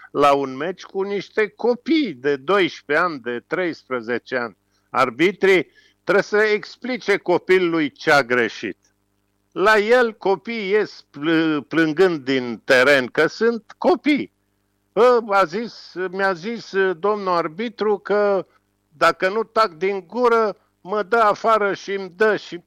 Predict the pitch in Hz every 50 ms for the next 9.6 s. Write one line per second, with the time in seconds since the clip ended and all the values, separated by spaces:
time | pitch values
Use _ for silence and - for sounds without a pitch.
0 | _ _ _ - 370 403 403 392 339 294 - - - - 160 147 - - - 131
1 | 120 104 95 92 95 117 147 170 202 226 214 - - 185 185 170 - - - -
2 | 208 202 - - 143 135 139 156 170 175 - - - 180 170 - _ - 170 165
3 | 139 117 110 107 113 143 165 156 117 - 120 117 101 - 131 143 131 - - 147
4 | 135 - - 160 160 156 156 151 147 147 147 143 139 147 147 147 143 _ _ 156
5 | 139 - - - 170 165 147 - _ 143 143 139 139 151 156 151 143 135 131 123
6 | 120 120 131 123 120 123 131 160 170 160 135 120 - - 104 101 98 95 92 90
7 | 87 - - - 151 185 220 240 233 240 247 233 - - - _ - - - 160
8 | 151 170 185 160 - - - 208 240 240 185 - 143 127 123 147 143 - - 160
9 | 147 135 117 123 123 120 107 - - 117 95 -